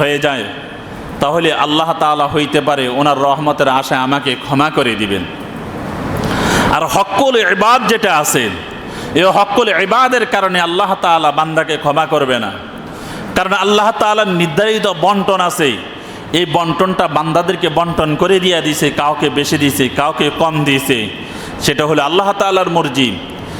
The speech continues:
কিন্তু এই বন্টনকৃতর ভিতরে যদি কোনো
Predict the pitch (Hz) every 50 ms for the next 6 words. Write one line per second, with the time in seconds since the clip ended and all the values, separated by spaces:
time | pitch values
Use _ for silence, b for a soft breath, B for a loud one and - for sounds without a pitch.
0 | B B B B - - 170 190 180 202 196 175 180 180 214 240 208 190 220 220
1 | 208 202 - 254 269 277 214 240 247 - 240 220 214 190 196 202 202 214 208 196
2 | 170 180 180 165 165 - 185 185 208